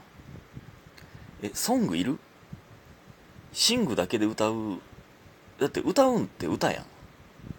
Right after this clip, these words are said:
歌を歌うとかも漢字がなんかあれ気持ち悪いし。え、歌うだけでよくない？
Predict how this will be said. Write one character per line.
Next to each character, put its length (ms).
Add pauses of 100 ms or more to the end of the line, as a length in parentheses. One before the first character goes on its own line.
(600)
歌 220
を 80
歌 180
う 80
と 60
か 80
も 60
漢 240
字 140
が 100
な 80
ん 60
か 160
あ 40
れ 140
気 180
持 60
ち 80
悪 80
い 20
し。 180 (1160)
え、 140
歌 240
う 120
だ 120
け 100
で 60
よ 80
く 60
な 100
い？ 20